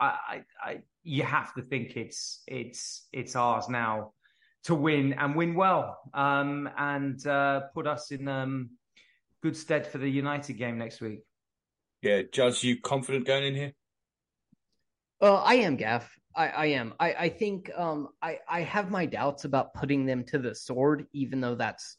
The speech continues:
Speaker 3: a hundred percent what I want. That's just never really been,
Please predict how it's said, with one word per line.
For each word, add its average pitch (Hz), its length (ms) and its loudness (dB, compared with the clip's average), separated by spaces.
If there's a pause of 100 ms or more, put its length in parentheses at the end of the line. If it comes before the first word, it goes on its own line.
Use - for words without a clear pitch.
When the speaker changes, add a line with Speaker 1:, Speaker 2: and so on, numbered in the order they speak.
(100)
Speaker 3:
a 127 100 0
hundred 127 540 2
percent 135 420 0
what 123 140 2
I 110 80 2
want. 113 340 -2 (600)
That's 160 280 2
just 165 300 -2
never 147 500 2
really 143 260 2
been, 127 580 -6